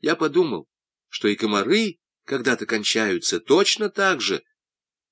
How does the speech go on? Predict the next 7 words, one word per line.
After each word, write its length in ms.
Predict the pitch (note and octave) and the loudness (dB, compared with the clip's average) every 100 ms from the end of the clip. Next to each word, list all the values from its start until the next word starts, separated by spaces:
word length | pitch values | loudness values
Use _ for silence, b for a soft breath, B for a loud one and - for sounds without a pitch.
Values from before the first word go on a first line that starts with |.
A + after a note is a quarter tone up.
| _ _ _ - | _ _ _ -6
Если 260 | G2+ - | -4 0
вы 160 | G2 G#2+ | 2 2
идете 240 | G#2 A#2+ | 4 0
по 120 | - A#2+ | 0 -4
песчаному 760 | A#2+ - A#2+ B2 B2 B2 B2 | -2 2 2 2 0 -2 -2
берегу, 480 | G#2+ B2 B2 A#2+ C#3 | 2 2 2 0 -2
песок 680 | D3+ B2+ - B2+ D3+ D3+ | 0 2 4 6 4 2